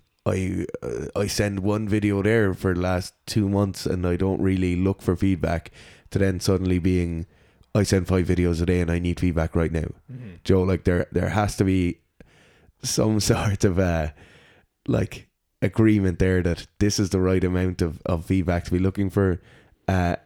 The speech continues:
Speaker 1: and then you have to keep up your end of the bargain, Joe, if you get what I mean. Like, if you,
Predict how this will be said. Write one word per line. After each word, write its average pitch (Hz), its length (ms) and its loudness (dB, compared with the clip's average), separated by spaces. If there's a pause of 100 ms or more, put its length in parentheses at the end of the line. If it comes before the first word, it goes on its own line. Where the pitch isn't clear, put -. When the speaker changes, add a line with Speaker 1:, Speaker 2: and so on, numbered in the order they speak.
(100)
Speaker 1:
and 104 140 2
then 101 160 4
you 98 220 4
have 95 180 0
to - 80 -10
keep 92 200 -2
up 90 200 0
your 92 180 4
end 90 180 0
of 85 40 2
the 85 80 0
bargain, 85 400 0
Joe, 78 180 0
if 82 220 0
you 92 80 0
get 95 120 2
what 90 120 2
I - 20 2
mean. 92 240 0
Like, 82 260 -2 (880)
if 104 200 0
you, 104 420 4